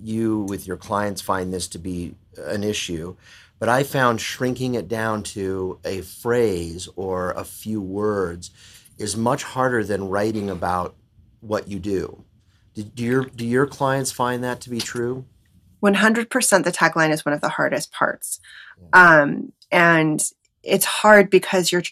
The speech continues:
Speaker 2: being forced to say concisely something that is very, very complex and something that matters a lot. And so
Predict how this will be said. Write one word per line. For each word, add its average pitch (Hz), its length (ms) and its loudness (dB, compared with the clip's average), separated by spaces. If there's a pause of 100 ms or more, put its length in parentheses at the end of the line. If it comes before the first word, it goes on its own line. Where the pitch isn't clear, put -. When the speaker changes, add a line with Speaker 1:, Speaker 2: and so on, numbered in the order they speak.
(200)
Speaker 2:
being 190 220 4
forced 214 800 0
to 190 60 0
say 190 280 4
concisely 180 640 2
something 160 420 2
that 151 160 6
is 160 120 -2
very, 165 340 6
very 156 480 4 (1200)
complex 190 800 6 (420)
and 196 140 6
something 202 280 6
that 165 140 4
matters 160 440 8
a 147 60 6
lot. 120 320 4 (100)
And 175 100 2
so 170 300 0